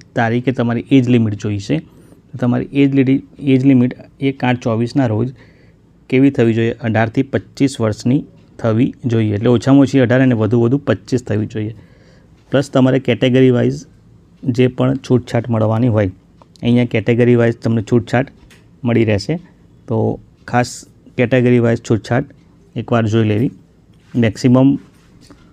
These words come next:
ફોર્ટી ફાઈવ યર સુધી ફોર્મ ભરી શકાશે, બરાબર?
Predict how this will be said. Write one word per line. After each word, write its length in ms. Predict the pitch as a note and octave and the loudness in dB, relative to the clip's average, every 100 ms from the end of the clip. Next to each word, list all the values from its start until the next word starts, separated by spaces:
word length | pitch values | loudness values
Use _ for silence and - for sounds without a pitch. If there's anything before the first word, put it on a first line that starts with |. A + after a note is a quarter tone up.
| _ | _
ફોર્ટી 240 | - B2 C#3 | -2 2 2
ફાઈવ 260 | B2 A#2+ | 2 2
યર 160 | B2 B2 | 2 0
સુધી 360 | - A#2 B2+ F#3+ - _ _ - _ _ _ _ _ _ _ _ _ _ _ _ _ _ _ _ _ - | -2 -2 -2 -4 -10 _ _ -20 _ _ _ _ _ _ _ _ _ _ _ _ _ _ _ _ _ -8
ફોર્મ 280 | A#2 A#2+ - - - | -4 -2 -2 -8 -12
ભરી 240 | A#2+ A2+ A2+ | -2 0 0
શકાશે, 460 | - G#2 G#2+ - C4 - - - - _ - _ _ _ - _ _ _ _ _ _ _ - | -4 -6 -8 -6 -10 -14 -20 -20 -20 _ -20 _ _ _ -20 _ _ _ _ _ _ _ -8
બરાબર? 180 | D#3+ | -4